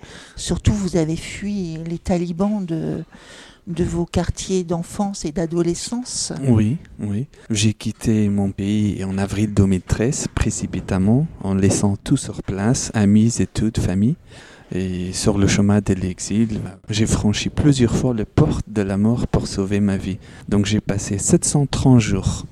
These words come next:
Speaker 2: pour arriver en Belgique. Et dans chaque pays, j'ai séjourné dans la prison,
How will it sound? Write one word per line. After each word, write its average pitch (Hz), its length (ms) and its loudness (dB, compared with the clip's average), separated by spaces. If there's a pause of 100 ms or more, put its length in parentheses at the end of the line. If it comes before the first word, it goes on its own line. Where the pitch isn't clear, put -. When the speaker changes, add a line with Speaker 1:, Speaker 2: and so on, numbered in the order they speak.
(160)
Speaker 2:
pour 101 200 2
arriver 101 380 -8
en 98 100 -6
Belgique. 92 580 -14 (580)
Et 101 80 -6
dans 104 160 0
chaque 151 260 -4
pays, 123 600 0 (200)
j'ai - 300 -8
séjourné 107 500 0
dans 101 160 -2
la 101 100 -4
prison, 107 580 -2